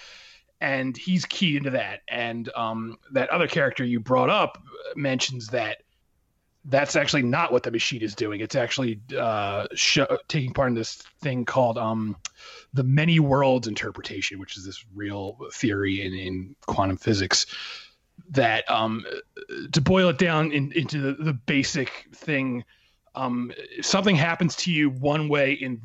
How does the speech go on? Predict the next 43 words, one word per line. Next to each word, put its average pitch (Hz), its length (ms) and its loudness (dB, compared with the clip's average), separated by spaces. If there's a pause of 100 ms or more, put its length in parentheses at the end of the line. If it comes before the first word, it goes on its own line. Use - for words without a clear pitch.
this 180 300 -2
world, 120 500 -4
there 135 140 -2
might 147 240 0
be 156 80 -2
another 135 420 0
parallel 127 480 -2
universe 120 440 -4
out 117 180 -6
there 110 300 -6 (340)
where 147 140 -2
the 127 60 -2
complete 143 280 -2
opposite - 380 -2
happens. - 400 -10
So 139 160 0
say 170 560 2 (440)
you're 151 220 2
in 143 80 2
a 131 40 0
car 156 400 2
accident 123 460 -4
in 120 140 -4
this 127 200 -4
world, 101 460 -12
and, 104 320 -6 (920)
uh, 104 220 2
you 139 220 8
walk 131 420 6
away 135 240 4
from 127 160 -4
the 120 60 -2
car 127 320 0
accident 120 460 -4
completely 190 640 0
fine, 104 380 -4
without 117 180 -2
a 233 60 -4
scratch 135 480 0
on 135 180 2
you. 92 220 -6 (400)
This 175 180 -4
theory, 160 500 0